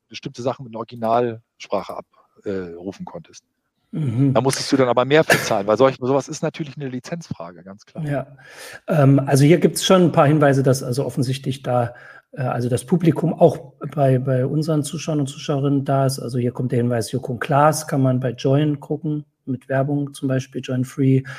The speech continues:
Speaker 2: Star Trek hier
Speaker 1: Genau,
Speaker 2: bei R T L.
Speaker 1: das darf man auch nicht vergessen.
Speaker 2: Ja.
Speaker 1: Es ist ja auch noch so, dass diese, dass diese, dass sowohl R T L Plus als auch Join,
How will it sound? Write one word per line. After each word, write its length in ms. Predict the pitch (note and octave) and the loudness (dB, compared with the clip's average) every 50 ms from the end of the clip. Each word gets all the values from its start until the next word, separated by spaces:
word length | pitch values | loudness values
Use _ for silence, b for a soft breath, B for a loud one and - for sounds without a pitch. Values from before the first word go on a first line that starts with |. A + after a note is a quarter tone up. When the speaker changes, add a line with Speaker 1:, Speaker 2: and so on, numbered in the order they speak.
| B B B B B | B B B B B
Speaker 2:
Star 360 | - - - - C3 D3 D3+ | -12 -4 2 4 4 4 4
Trek 260 | - - D#3 C#3 C3+ C3+ | 4 4 4 4 4 4
hier 100 | C3 - | 4 4
Speaker 1:
Genau, 180 | C3 C3+ C3+ | 4 4 4
Speaker 2:
bei 80 | B2+ B2+ | 4 2
R 80 | C3 - | 0 -2
T 100 | - C3+ | -2 2
L. 60 | B2 | 2
Speaker 1:
das 120 | C#3 D3 | 4 4
darf 160 | - E3 D#3+ - | 6 4 4 4
man 100 | D3 B2 | 2 2
auch 80 | C#3+ | 0
nicht 140 | D#3 D3+ - | 0 -2 -4
vergessen. 480 | - A#2+ G#2+ G2 F#2+ F#2 - - F#3+ D#3+ | -6 -6 -4 -4 -6 -8 -8 -8 -4 -2
Speaker 2:
Ja. 140 | C#3+ C3+ | 0 0
Speaker 1:
Es 80 | C3 C3 | 0 -2
ist 160 | C#3 C#3 - | -4 -4 -2
ja 80 | D3 A#2+ | 0 2
auch 140 | A#2+ C3 C3+ | 2 0 0
noch 140 | D3+ B2+ | -2 -4
so, 160 | A#2+ B2+ C3+ C3 | -4 -4 -4 -4
dass 180 | C3 A#2 - | -6 -8 -10
diese, 440 | - C3+ C3 B2 A#2+ B2+ A#2+ A#2+ A#2 | -10 -10 -8 -2 2 4 4 4 2
dass 200 | - A#2+ A#2 - | 0 -4 -8 -8
diese, 460 | - B2+ A#2+ A2+ A#2 A2+ A2+ A2 A2 G#2 | -10 -10 -8 -6 -4 -2 -2 -2 -4 -6
dass 320 | - G2+ G2+ A#2+ A2+ - | -8 -10 -8 -6 -4 -4
sowohl 320 | - A#2+ A2+ B2 D3+ E3 | -4 -4 -2 -2 -2 0
R 160 | C3 C3+ C#3+ - | 0 0 0 0
T 100 | - C3+ | -2 -4
L 140 | G#2+ A#2 | -4 -4
Plus 360 | - - - - D#3+ G3 - - | -6 -6 -4 -2 -2 -2 -2 -4
als 220 | - C3 - - | -6 -6 -6 -6
auch 160 | - A#2 - - | -6 -8 -8 -6
Join, 540 | - B2+ B2 B2+ C3 C#3 D3 C#3+ C#3+ D3 | -2 2 4 4 4 4 2 -2 -4 -8